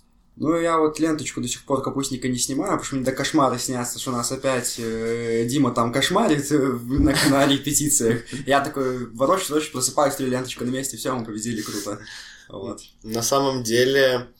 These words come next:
Speaker 2: что хочется сказать вот в адрес нашего куратора, я его знаю уже с самого начала года учебного, потому что он был в самом начале моего пути, он был моим куратором ещё с сентября,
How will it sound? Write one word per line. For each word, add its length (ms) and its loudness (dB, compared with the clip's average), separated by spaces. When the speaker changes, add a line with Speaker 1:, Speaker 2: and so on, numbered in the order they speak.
Speaker 2:
что 240 0
хочется 320 -2
сказать 580 0
вот 200 -6
в 140 0
адрес 400 0
нашего 340 2
куратора, 640 2
я 220 4
его 180 6
знаю 600 4
уже 560 4
с 180 -2
самого 340 4
начала 640 2
года 420 2
учебного, 400 -4
потому 380 -6
что 260 -4
он 300 -6
был 160 0
в 60 -2
самом 280 2
начале 340 2
моего 280 -2
пути, 440 -6
он 160 -2
был 160 2
моим 240 0
куратором 560 0
ещё 220 -2
с 60 0
сентября, 600 -2